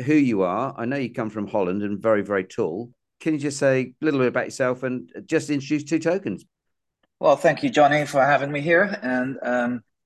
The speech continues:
Speaker 2: great to do a podcast again, as always. You know, um, I think you and I, we met, we first met,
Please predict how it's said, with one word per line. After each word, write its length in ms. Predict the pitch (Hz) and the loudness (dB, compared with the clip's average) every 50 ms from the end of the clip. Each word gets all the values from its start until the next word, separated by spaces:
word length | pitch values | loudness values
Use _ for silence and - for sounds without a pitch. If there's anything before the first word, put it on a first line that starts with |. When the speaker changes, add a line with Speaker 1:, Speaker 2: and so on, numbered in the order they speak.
| _ _ - | _ _ -4
Speaker 2:
great 260 | 135 139 143 147 143 | 0 2 2 2 0
to 100 | 143 131 | -2 -6
do 340 | 123 117 147 143 139 135 127 | -4 -2 0 2 4 4 4
a 100 | 123 117 | 4 4
podcast 520 | 120 139 139 135 - - 139 135 131 - | 2 0 -2 -2 0 0 0 0 0 -2
again, 280 | 147 127 139 139 156 185 | -4 -4 -4 -4 -4 -4
as 220 | 175 117 117 113 | -4 -6 -4 -2
always. 560 | - - 120 127 131 151 147 135 190 - - - | -2 0 0 0 0 0 -2 -4 -4 -6 -8 -8
You 120 | 113 110 | -6 -6
know, 180 | 110 107 107 - _ - - - - - - - _ _ _ - | -6 -8 -10 -14 _ -20 -20 -20 -20 -20 -20 -20 _ _ _ -14
um, 280 | 110 107 104 104 104 101 - _ _ _ _ - | -12 -10 -10 -10 -10 -12 -14 _ _ _ _ -12
I 40 | |
think 300 | 120 - 220 202 - - | -6 -2 -2 -2 -2 -2
you 160 | 117 131 151 135 | -2 -2 0 2
and 80 | 117 117 | 2 2
I, 160 | 117 110 107 | 2 2 2
we 140 | 104 107 104 | 2 0 0
met, 280 | 104 113 120 117 104 - | 2 0 0 0 -2 -4
we 80 | 127 110 | -8 -6
first 320 | - - 143 135 - - | 0 0 0 0 0 0
met, 340 | 120 117 110 107 - - | 0 0 0 0 -2 -6